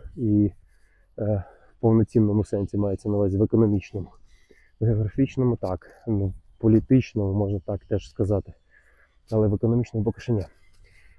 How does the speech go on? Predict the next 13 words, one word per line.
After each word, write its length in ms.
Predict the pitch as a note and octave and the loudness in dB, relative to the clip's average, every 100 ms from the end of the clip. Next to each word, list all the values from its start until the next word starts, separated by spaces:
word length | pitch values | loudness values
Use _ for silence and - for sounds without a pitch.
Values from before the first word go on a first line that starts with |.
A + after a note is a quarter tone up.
| _ | _
От, 380 | G#2 G2 F#2+ - _ _ _ - | -2 0 -2 -6 _ _ _ -4
то, 220 | B2 D3 | -2 -2
е, 400 | - _ _ B2+ A2+ A2+ A2 A2 G#2+ G#2 | -4 _ _ -10 -6 -6 -4 -4 -6 -6
вважаємо 420 | G#2+ A2+ C#3+ B2+ | -4 -4 -4 -4
це 160 | A2+ B2 | -4 -4
непоганим 560 | A#2 - A#2 G#2+ G2+ G2 | -2 -2 -4 -4 -4 -4
знаком, 380 | D#3 F#3 G3 - - - _ - _ _ | -6 -6 -8 -10 -20 -20 _ -20 _ _
і 100 | A#2 | -2
на 260 | A2+ G#2+ G#2+ | 0 0 2
майбутнє, 540 | G#2+ A2 D3 C3 A2+ - - | 2 2 2 2 0 -2 -4
можливо, 580 | A#2 G2+ A2+ C3+ B2+ G#2+ | -2 2 4 6 6 4
якщо, 320 | G2+ - G#2 - _ _ - - - - - - _ - - | 0 -4 -4 -8 _ _ -20 -20 -20 -20 -20 -20 _ -20 -8
е, 520 | A2 G2+ G2+ G#2 G2+ | -4 -2 0 -2 -4